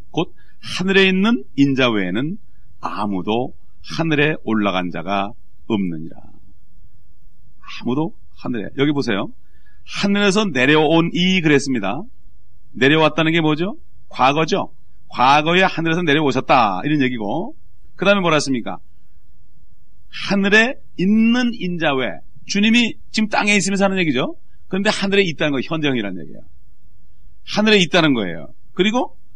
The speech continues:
하늘에 올라간 자가 없느니라. 그럼 올라간 자라는 게 hath ascended up to heaven이에요. 그러니까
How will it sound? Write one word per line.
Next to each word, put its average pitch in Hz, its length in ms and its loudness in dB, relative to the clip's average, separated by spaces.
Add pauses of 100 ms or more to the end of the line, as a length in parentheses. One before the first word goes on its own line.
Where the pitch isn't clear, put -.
(840)
하늘에 185 480 0
올라간 151 1000 4 (160)
자가 131 340 4
없느니라. 120 380 0
그럼 143 220 -2 (360)
올라간 143 400 4
자라는 143 300 2
게 196 220 2 (420)
hath 160 280 6 (160)
ascended 156 720 2 (100)
up 131 200 -4
to 139 80 -6
heaven이에요. 107 320 -6
그러니까 143 360 -2